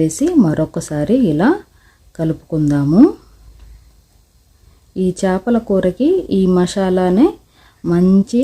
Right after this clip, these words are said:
ఫ్లేవర్ తెస్తుంది, రుచిని కూడా తీసుకొస్తుందండి. ఈ చేపల పులుసుకి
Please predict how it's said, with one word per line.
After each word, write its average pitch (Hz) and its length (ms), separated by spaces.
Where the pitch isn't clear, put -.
ఫ్లేవర్ 175 440
తెస్తుంది, 175 560
రుచిని 190 340
కూడా 185 220
తీసుకొస్తుందండి. 156 1080
ఈ - 20
చేపల 170 360
పులుసుకి 160 460